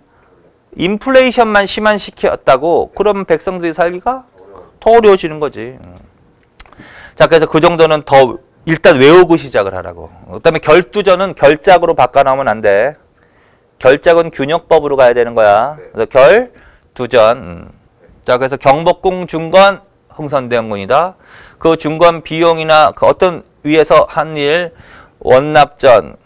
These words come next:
가-, 어, 기부금을 강제 징수했다. 통행세 또 새롭게 걷었다. 그다음에 결두전이란 걸 징수했다. 그다음에 당백전이라는 악화를 발행해서 인플레이션을 심화시켰다. 그다음에 양반의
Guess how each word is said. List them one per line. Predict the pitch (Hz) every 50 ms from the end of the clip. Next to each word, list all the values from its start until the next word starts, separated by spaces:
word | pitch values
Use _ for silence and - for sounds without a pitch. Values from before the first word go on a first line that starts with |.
| _ _
가-, | - - - - _ _ _ _ _ _ _ _ _ -
어, | 110 110 104 95 90 -
기부금을 | - - 127 131 139 135 147 147 165 165
강제 | 151 131 120 120 117 110
징수했다. | 107 98 98 - 104 - - 113 123 151 175 185 - _ _
통행세 | - 196 196 196 196 185 180 - 175 156 139
또 | - - 135
새롭게 | - - 143 139 - 143 120
걷었다. | 120 113 113 113 - _ - 110 107 104 110 135 156 165 160 _ _ _ _ _ _ _
그다음에 | _ 131 127 127
결두전이란 | 123 - 135 131 147 151 - - 180 160 170 147 143 139 127 127 120
걸 | 120 113
징수했다. | 107 120 110 104 - 117 107 - - 98 95 95 104 127 147 156 - _ _ - _ _
그다음에 | - - - 123 127
당백전이라는 | - - - 123 113 120 127 127 143 185 240 247 - _ - 175 156 143 131 127 123 -
악화를 | - 123 139 151 - _ - - 277 277 277 269 254 247
발행해서 | 185 151 143 135 127 117 123 107 95 85 -
인플레이션을 | 127 143 160 - - 175 165 160 156 165 139 127 113
심화시켰다. | - 160 165 196 233 285 294 277 - _ _ _ _ _ _ _ - - - 156 - - 127 110 90 - - - -
그다음에 | - 185 208 226 220 214 214 214 190
양반의 | 151 135 151 175 196 196 190 185 190 190 190 185 190 190 190 190 196 190 180 -